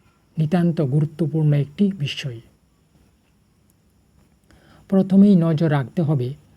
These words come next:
রান্নাঘরটি যেন এমন জায়গায় হয়, যেটা বাড়ির ভিতরে চলাফেরার পরিসরের মধ্যে না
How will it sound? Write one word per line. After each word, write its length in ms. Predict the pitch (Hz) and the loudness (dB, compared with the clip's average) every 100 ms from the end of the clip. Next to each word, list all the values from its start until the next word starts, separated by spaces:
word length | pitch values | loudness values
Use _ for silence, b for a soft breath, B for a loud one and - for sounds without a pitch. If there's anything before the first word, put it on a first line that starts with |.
| - | -6
রান্নাঘরটি 680 | 151 151 170 170 175 175 156 | -2 0 2 0 0 0 0
যেন 340 | 139 143 127 - _ _ | 0 -2 -4 -10 _ _
এমন 420 | 190 185 196 190 160 | 0 2 4 4 4
জায়গায় 420 | 170 165 165 151 - | 0 0 0 -2 -4
হয়, 240 | 147 135 113 - _ _ _ - - | -2 -2 -6 -16 _ _ _ -10 -4
যেটা 380 | 151 151 180 160 | -2 0 0 0
বাড়ির 340 | 147 156 151 | 0 0 0
ভিতরে 460 | 123 - 165 139 113 - - | -2 -2 0 0 -4 -14 -12
চলাফেরার 580 | - 165 160 151 156 156 135 - _ _ - - | -6 -4 -4 -4 -4 -4 -4 -12 _ _ -20 -2
পরিসরের 540 | 180 170 - 175 175 | 0 2 0 -2 0
মধ্যে 360 | 160 156 143 147 | 0 0 0 0
না 240 | 143 143 | 0 -2